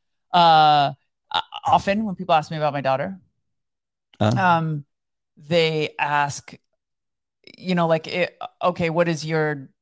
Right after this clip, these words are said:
Speaker 1: what is," you know, like, if they hear that she's, you know, trouble, is troubled, um, I will introduce my disciplinary ideas by saying, "I'm a Christian, and
Speaker 2: Mm.
Speaker 1: because I'm a Christian,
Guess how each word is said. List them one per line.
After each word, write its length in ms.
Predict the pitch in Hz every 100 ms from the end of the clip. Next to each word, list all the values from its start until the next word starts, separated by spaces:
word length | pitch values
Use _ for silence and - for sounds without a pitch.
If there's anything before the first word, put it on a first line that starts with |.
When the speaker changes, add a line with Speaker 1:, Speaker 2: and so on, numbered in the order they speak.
| _
Speaker 1:
what 260 | 160 165 165
is," 320 | 160 156 156
you 100 | 170
know, 140 | 165 151
like, 340 | 147 147 - -
if 220 | - 156
they 120 | 160
hear 220 | 156 165
that 120 | 151 156
she's, 360 | - 143 - -
you 100 | 160
know, 160 | 151
trouble, 720 | 139 - 165 143 143 139 147 - _
is 160 | 156 -
troubled, 680 | - 196 156 147 185 208 202 _ _ _
um, 440 | - 160 156 151 143 - _
I 260 | 156 151
will 420 | 151 143 143 - - - _ _ _
introduce 760 | 220 220 185 175 180 196 - 165
my 760 | 170 160 151 147 147 143 139 139 _ _ _ _ 151
disciplinary 880 | 202 202 202 - 170 160 156 151
ideas 560 | - 147 143 165 165 151
by 160 | 139 143
saying, 460 | - 160 147 147 -
"I'm 140 | 151 151
a 40 |
Christian, 680 | - 196 - - 135 214 214 - _ _ _ 165
and 80 |
Speaker 2:
Mm. 80 | 113
Speaker 1:
because 220 | 107 180 160
I'm 180 | 165
a 80 | 160
Christian, 540 | 151 180 - - 151